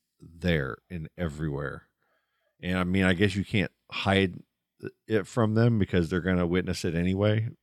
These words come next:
eventually, you know what I mean? But it, it's, it's wild that when you get into a virtual environment, people just think that their filter can be whatever they want it to be.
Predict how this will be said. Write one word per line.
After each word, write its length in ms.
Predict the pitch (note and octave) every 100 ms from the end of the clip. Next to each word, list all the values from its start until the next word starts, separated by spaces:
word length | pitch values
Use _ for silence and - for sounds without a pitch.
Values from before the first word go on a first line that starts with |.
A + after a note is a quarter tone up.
| _
eventually, 580 | F2+ G2+ G#2+ A2 A2 A#2
you 160 | A#2+ G#2+
know 60 | G#2+
what 100 | A2
I 40 |
mean? 280 | A2+ A#2 A2+ _ _ _ _ _ _ _ _
But 140 | F#2 F2
it, 180 | E2+ - -
it's, 260 | G2 - -
it's 200 | F#2+ - -
wild 560 | F#2+ G2+ A#2 B2 A2
that 160 | G2 E2+
when 140 | F#2
you 120 | F#2 F2+
get 100 | G#2
into 300 | - G#2 E2+
a 60 |
virtual 580 | D2 E2+ G2 - G#2+ F#2
environment, 640 | E2 D2 E2 E2+ D#2 C2+ -
people 380 | - G2 A2+
just 400 | G#2+ G2+ F2+ - -
think 240 | G2+ G2 -
that 160 | F2+
their 140 | F#2 F#2
filter 500 | - F#2 F2+ F2+ E2
can 280 | - E2 D2
be 180 | E2
whatever 520 | D#2 D#2 E2 E2 D#2+ D#2+
they 120 | D#2
want 260 | D#2 D2+
it 80 | C#2+
to 60 | -
be. 340 | D2 D2+ -